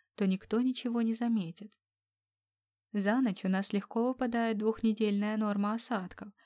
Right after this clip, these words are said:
да и метель наметёт снега с соседних дворов. И никто ни о чём не догадается. Или появится неожиданная городская легенда об инопланетянах.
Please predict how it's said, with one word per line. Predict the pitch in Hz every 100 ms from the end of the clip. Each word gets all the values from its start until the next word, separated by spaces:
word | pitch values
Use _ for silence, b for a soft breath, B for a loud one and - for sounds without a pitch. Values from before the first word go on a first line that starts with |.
| b b
да | 202 226
и | 262
метель | 196 190 214 240
наметёт | 233 220 214 214 208
снега | - 196 185 185
с |
соседних | - 190 196 180 180
дворов. | 185 190 185 180 185 _ _ _ _ _ _ _ _ -
И | 202
никто | 196 190 - 240
ни | 254
о | 233
чём | 220 220 214
не | 214
догадается. | 214 202 226 214 175 165 185 - 220 _ _ _ _ _ _ _ _ _ _ _ _ _ _ _ _ _ _ _
Или | 208 247 285
появится | 269 233 220 240 247 247
неожиданная | 220 196 190 190 220 220 233
городская | 226 226 220 - 190 190
легенда | 208 240 214 170 165 175 196 _ _ -
об | 208 220
инопланетянах. | 214 214 220 226 233 190 165 175 180 -